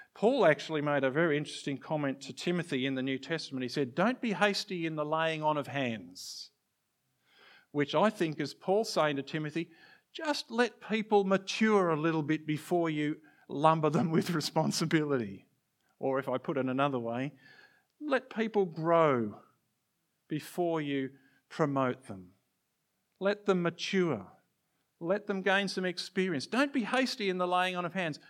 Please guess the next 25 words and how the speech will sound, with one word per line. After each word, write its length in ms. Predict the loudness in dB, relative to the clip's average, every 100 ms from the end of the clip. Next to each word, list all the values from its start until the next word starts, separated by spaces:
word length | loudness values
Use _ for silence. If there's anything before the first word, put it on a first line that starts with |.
| -20 -4
Discern 540 | -2 0 4 4 4
what 180 | 0 0
the 80 | -2
Spirit's 500 | -2 -2 0 0 -4
saying 560 | -4 -2 0 -2 -4 -10 _ _ _ _ _ _ _ _ _ _ -10
before 360 | -8 -4 -2
you 240 | -2 -4 -6 _ _ _
pop 240 | 0 0 2
them 140 | -2
into 540 | -2 -4 -2 -2 -2 -6
a 160 | -4 -4
role. 680 | -2 -2 -2 -4 -8 -16 _ _ _ _
There's 200 | -6 -4
much 340 | -2 -2 -2 -8
to 80 | -4
be 120 | -4
said, 500 | -2 0 0 -2 -12 _ _ _ _ _
uh, 180 | -2 -2
from 300 | 0 -2 -2
this, 320 | -6 -6 -8
uh, 160 | -6 -6
the 120 | -6
story 420 | -4 -4 0 0
of 100 | -2
Joshua 520 | -2 -2 -2 -8 -10